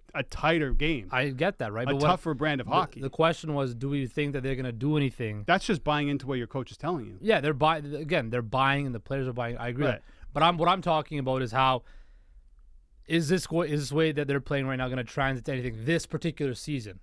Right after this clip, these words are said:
Speaker 2: Where I'm saying no. But if Keefe is back next year, and if certain guys are around, they can, can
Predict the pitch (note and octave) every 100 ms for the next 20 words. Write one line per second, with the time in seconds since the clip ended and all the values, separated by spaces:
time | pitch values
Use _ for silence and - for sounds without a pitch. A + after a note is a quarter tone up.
0 | - A#2+ B2+ B2 B2+ A2+ C3 B2+ F#2+ -
1 | - - A#2 D3 E3 G3 - - F3 D#3
2 | B2+ A#2+ A#2+ - A#2 A2 - A#2+ A#2+ -
3 | G3 - - - - D#3 D3 C3+ B2 A#2+
4 | A#2+ A2+ A#2 A#2+ C3+ D3+ C3 - - -
5 | - E3